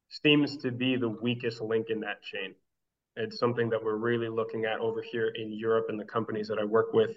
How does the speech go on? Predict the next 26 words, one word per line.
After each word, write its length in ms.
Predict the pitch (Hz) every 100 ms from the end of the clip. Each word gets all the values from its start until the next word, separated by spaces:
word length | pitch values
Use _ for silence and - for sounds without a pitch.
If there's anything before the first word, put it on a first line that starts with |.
| -
um, 380 | 113 101 98 131 _ _ _ _ _ _ _ _ -
to 60 |
make 320 | 135 123 135 131
sure 320 | - 127 120
that 160 | 113
it 80 | 113
is 140 | 110 110
not 400 | 113 113 113 - - -
either 220 | 120 110
a 40 |
forgotten 500 | 101 117 117 131 139
or 120 | 123 113
exploited 720 | - - - 123 139 123 110
resource 720 | 107 123 117 107 104 107 - _ _ _ _ _
that 160 | 117 113
is 100 | 107
not, 500 | 117 120 117 120 - - _ -
uh, 480 | 117 110 107 110 110 -
I 80 |
guess, 200 | 120 117
measured 640 | 117 117 135 131 117 107 - _
when 160 | 120 113
we're 100 | 110
talking 400 | - 113 117 107
about 260 | 107 104
regeneration. 600 | 110 101 104 107 104 104